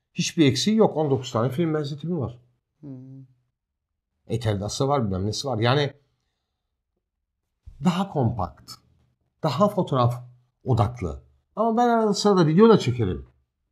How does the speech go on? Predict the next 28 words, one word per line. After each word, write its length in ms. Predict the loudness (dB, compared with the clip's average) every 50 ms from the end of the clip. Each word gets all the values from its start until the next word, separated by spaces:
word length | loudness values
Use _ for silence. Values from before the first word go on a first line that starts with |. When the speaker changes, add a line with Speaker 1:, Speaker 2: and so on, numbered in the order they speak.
| _ _ _ _ _ _ _ _ _ _ _ _ _ _ -8
Speaker 1:
Ama 180 | -2 0 2 6
her 160 | 8 8 8
şey 240 | 8 6 6 8 8
de 80 | 10
benim, 220 | 8 10 8 8 6
elimin 460 | 6 4 4 6 6 6 6 8 8
altında 340 | 8 6 6 4 2 2 4
olsun, 280 | 4 2 2 0 -2
her 180 | 2 4 4 4
şeye 180 | 4 2 2 2
hakim 340 | 2 2 0 0 0 0
olayım 400 | 2 2 2 2 2 0 -2 -8 -8 0
diyorsan 500 | 4 4 4 4 4 2 0 -2 -2 -10 -20 _ -20 _ _ _ _ -14 -14 -14 -14 -20 _ _ _ _ _ -2
T 180 | 2 2 4 4
beş 220 | 2 0 0 -4
sizin 200 | -4 -6 -6 -8
kameranız. 600 | -8 -10 -10 -10 -10 -12 -12 -12 -14 -16 -18 _ _ _ _ _ _ _ _ _ _ _ _ _ -18 -16
Speaker 2:
Evet. 160 | -16 -16 -16 -20 -20 _ _ _ _ _ _ _ _ _ _ _ _ _ _ _ _ _ _ _ _ _ _ _ _ _ _ _ _ _
Şirin 420 | _ -18 -16 -16 -14 -12 -12 -14
ya, 100 | -14 -16 -18 -20 _ _ _ _
çok 140 | -20 -20 _
güzel. 220 | _ _ -20 -20 -20 -20 -20 _ _
Speaker 1:
Çok 180 | -4 -4 -4 -4
güzel. 200 | -4 -6 -8 -8 -8 -2
Al 180 | 0 0 2 2
eline 120 | 0 -4
bakayım. 260 | -6 -6 -8 -14 -14 -16 _ _ _ _ _ _ _ _ _ _ _ _ _ _ _ _ _ _ _ _ _ _ _ _ -20 -20 _ _ _ _ _ _ _ _ _ _ -20 -20 _ _
Speaker 2:
Yani 420 | -20 -20 -18 -16 -16 -16 -16 -18